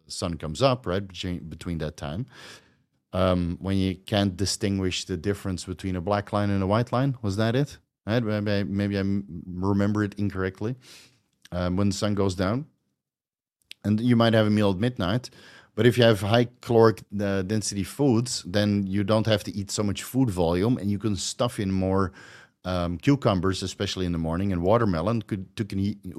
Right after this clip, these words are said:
which can keep, keep you hydrated. Jesus fucking Christ. Which can keep you hydrated, uh, while you're not allowed to drink water. And then run keto, I mean, if you want to, but the problem is with a ketogenic diet,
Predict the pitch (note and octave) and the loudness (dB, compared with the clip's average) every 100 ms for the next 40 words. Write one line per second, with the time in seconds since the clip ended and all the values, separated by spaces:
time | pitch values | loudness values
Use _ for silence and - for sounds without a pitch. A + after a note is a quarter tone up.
0 | A2 G#2+ F#2 A2 - A2 G2+ G#2 - _ | -4 -4 -4 -2 -2 0 0 -2 -8 _
1 | - F3 B2+ A2+ F#2 G#2 F#2+ F#2 G2 - | -2 -2 0 0 2 2 2 0 -2 -6
2 | D#2 - - C#2+ C#2+ D#2 D2 - - - | -12 -12 -14 -14 -12 -12 -14 -20 -20 -20
3 | - - G2 A#2+ - A#2 B2+ C3 B2 G2+ | -20 -10 0 0 2 -2 2 0 0 0
4 | G2+ G#2+ F2+ F2+ G2 A#2+ - - - F2 | 0 0 0 0 0 -2 -6 -12 -6 -2
5 | F2+ F2+ D#2 F2 F#2+ F#2 F2+ F#2 E2+ E2+ | 0 0 -2 0 2 2 0 -2 -2 -2
6 | E2+ - - F2 E2+ E2 D#2+ F2 F#2 B1+ | -4 -8 -16 -12 -6 -6 -4 -4 -4 -8
7 | - _ _ _ _ _ _ _ - G2+ | -18 _ _ _ _ _ _ _ -2 2
8 | G#2 G2+ G#2+ G#2 A2 A2+ A2 G#2 A#2 A#2 | 4 6 4 4 2 4 6 6 4 2
9 | G#2+ G2 F2+ C3+ - F#2 G2 F#2 G2+ G#2+ | 0 -2 0 0 0 -4 -6 -2 0 2
10 | G#2 F2+ F2+ - - - F#2 D#2+ F2 D#2+ | 0 -2 -8 -12 -14 -8 -6 -4 -4 -4
11 | D#2+ G2+ E2+ F2+ | -4 -2 -2 -4